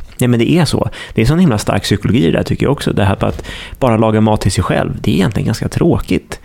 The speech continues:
Men lagar man mat för andra, då är det en helt annan sak. Då känner man att man kan lägga otroligt mycket tid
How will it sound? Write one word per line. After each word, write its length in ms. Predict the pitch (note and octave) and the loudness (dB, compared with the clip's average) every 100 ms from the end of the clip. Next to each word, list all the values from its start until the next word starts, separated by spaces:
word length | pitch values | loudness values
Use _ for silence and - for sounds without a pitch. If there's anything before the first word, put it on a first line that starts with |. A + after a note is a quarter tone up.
| - - - | -20 -20 -4
Men 180 | B2 A#2+ | 0 2
lagar 160 | B2+ | 2
man 100 | A#2+ | 2
mat 320 | A#2+ A2+ A2 - | 2 2 -2 -10
för 380 | - - A2+ | -6 -4 0
andra, 500 | C3 G2 B2+ G#3+ G2+ G#2 - - - - | 0 2 2 0 0 -6 -12 -20 -20 -2
då 160 | C#3 | 2
är 80 | F3+ | 4
det 60 | C3 | 4
en 100 | G2+ | 2
helt 440 | - G#3+ B2+ - | 0 0 0 0
annan 140 | F#2+ F2+ | -2 0
sak. 280 | - - | 0 -2
Då 120 | A2 - | -2 -2
känner 200 | - B2 | -2 -2
man 60 | |
att 60 | F#2 | -2
man 60 | |
kan 100 | A#2+ | -2
lägga 360 | A2 A2 G#2+ G#2 - - | -2 -2 -2 -2 -4 -2
otroligt 560 | A2 - G#2+ - - | 2 2 2 0 -2
mycket 240 | F#2+ - - | -4 -4 -2
tid 300 | - G2 | 0 0